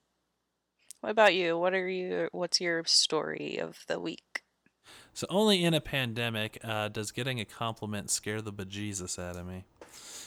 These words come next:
Speaker 1: Getting or giving?
Speaker 2: Getting.
Speaker 1: You got a compliment?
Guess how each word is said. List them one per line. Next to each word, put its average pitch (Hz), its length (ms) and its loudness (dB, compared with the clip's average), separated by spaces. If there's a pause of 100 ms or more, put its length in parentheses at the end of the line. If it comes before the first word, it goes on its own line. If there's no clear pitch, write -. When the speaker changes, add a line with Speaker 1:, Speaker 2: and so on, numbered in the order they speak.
(100)
Speaker 1:
Getting 311 400 6
or 240 100 2
giving? 180 600 -2 (540)
Speaker 2:
Getting. 104 420 -4 (640)
Speaker 1:
You 214 140 -4
got 214 240 8
a 302 60 4
compliment? 392 520 -2